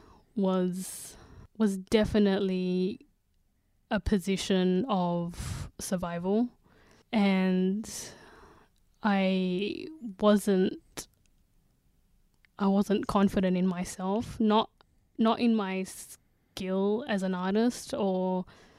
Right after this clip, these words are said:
my vision. I wasn't confident in myself as a person, as a human. I didn't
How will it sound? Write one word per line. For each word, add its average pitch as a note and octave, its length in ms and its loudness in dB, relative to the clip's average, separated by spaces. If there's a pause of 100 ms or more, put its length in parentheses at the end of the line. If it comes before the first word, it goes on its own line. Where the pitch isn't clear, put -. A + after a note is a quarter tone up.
(200)
my F3+ 640 -2
vision. G#3 640 2 (160)
I G#3 80 -2
wasn't G3 380 0
confident G#3 460 -2
in F#3 420 -2 (400)
myself G3 840 -2 (220)
as G3 220 0
a F3 200 -6 (280)
person, F#3 480 -2
as F#3 140 0
a - 20 -4
human. G3 720 -4 (580)
I G3 140 4
didn't G3 480 2